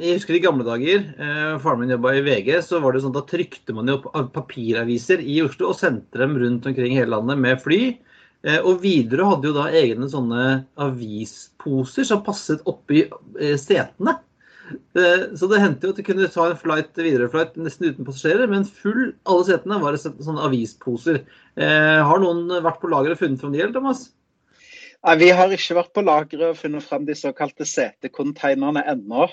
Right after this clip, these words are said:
Speaker 2: Eh, men, eh, vi flyr faktisk, eh, aviser ennå. Det går mye aviser ut ifra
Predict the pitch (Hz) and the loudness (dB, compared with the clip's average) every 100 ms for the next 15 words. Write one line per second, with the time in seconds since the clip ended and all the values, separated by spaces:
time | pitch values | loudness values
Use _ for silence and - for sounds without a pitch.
0 | 135 - 139 135 131 139 135 - - - | -4 -6 -2 0 0 0 -2 -6 -20 -12
1 | 139 143 185 208 214 208 - 165 175 - | -2 -2 -2 -4 -4 -4 -2 -2 -2 -6
2 | - _ - 214 - - 208 208 208 196 | -12 _ -6 -6 -6 -8 -4 -2 0 0
3 | 196 170 180 - 214 208 202 185 131 170 | 0 -2 -4 -2 -2 0 2 2 2 2
4 | 240 214 160 165 196 165 131 170 151 156 | 0 2 2 2 0 -2 -2 0 -2 -2
5 | 185 165 160 160 170 - 147 151 165 | -4 -2 -2 -4 -8 -2 0 2 0